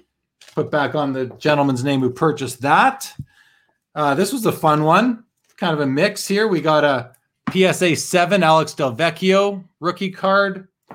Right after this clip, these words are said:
along with a Rick Middleton P S A nine, nineteen seventy-four O-Pee-Chee, and a Glenn Anderson P S A nine. Those three all going to the same buyer, as well as this card here.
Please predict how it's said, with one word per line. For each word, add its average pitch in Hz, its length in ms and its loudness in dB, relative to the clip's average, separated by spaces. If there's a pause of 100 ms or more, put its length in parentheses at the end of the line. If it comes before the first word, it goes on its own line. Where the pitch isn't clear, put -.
(300)
along 151 340 -2
with 156 140 -6
a 143 80 -4
Rick 160 240 -4
Middleton 196 880 -4
P 170 140 -2
S 165 180 -4
A 143 100 -2
nine, 190 480 2
nineteen 165 340 -2
seventy-four 170 500 -2
O-Pee-Chee, 190 480 -2
and 185 160 -2
a 190 40 2
Glenn 196 300 0
Anderson 196 500 0
P 135 180 -4
S 123 180 -2
A 123 100 -2
nine. 113 340 -4 (540)
Those 180 340 0
three 190 280 4
all 175 180 4
going 175 220 -2
to 170 100 -4
the 160 80 -6
same 175 380 -2
buyer, 180 360 4
as 127 200 -2
well 170 300 2
as 151 340 0
this 175 240 -4
card 165 360 -2
here. 160 380 -4